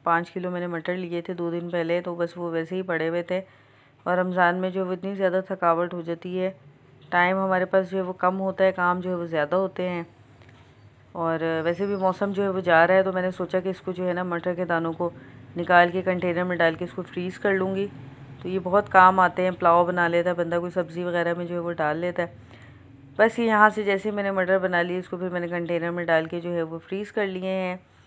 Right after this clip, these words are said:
और यहाँ पे आलू लिए थे, आलू जो है ये भी मैंने इसके अंदर डाल दिए हैं। और यहाँ पे जो है ना मैं, अ, तैयारी कर रही हूँ, अ, सीख कबाब जो है इसका मसाला मैरिनेट कर रही हूँ। तो यहाँ पे मैंने ले ली है पाँच से छः अदद हरी मिर्चें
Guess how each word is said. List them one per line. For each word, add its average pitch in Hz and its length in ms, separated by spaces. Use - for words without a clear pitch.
और 165 200
यहाँ 180 260
पे 185 100
आलू 165 360
लिए 190 280
थे, 185 140
आलू 175 320
जो 190 140
है 180 280
ये 175 120
भी 180 140
मैंने 180 220
इसके 180 180
अंदर 175 200
डाल 160 260
दिए 170 180
हैं। 170 200
और 175 80
यहाँ 175 300
पे 185 200
जो 180 120
है 180 80
ना 185 160
मैं, 175 420
अ, 160 720
तैयारी 175 280
कर 185 180
रही 175 120
हूँ, 180 280
अ, 170 280
सीख 190 340
कबाब 180 320
जो 190 120
है 185 160
इसका 180 180
मसाला 170 340
मैरिनेट 175 420
कर 170 180
रही 165 100
हूँ। 170 80
तो 175 60
यहाँ 170 260
पे 175 120
मैंने 170 260
ले 160 140
ली 170 200
है 170 100
पाँच 165 300
से 170 100
छः 170 280
अदद 165 240
हरी 165 180
मिर्चें 175 340